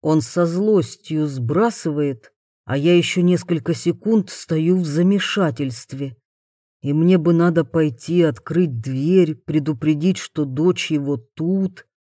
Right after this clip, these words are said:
и не стоит заводить такие серьёзные разговоры при ней.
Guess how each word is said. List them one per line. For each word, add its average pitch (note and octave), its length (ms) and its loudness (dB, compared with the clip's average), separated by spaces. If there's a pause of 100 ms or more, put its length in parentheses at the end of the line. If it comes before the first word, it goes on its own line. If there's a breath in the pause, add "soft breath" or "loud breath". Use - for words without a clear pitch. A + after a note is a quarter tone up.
и C3+ 80 -2
не D#3+ 140 4
стоит F3 540 4
заводить E3 540 2
такие D#3+ 320 -2
серьёзные E3 640 2
разговоры D#3 600 2
при E3+ 220 0
ней. D#3+ 420 2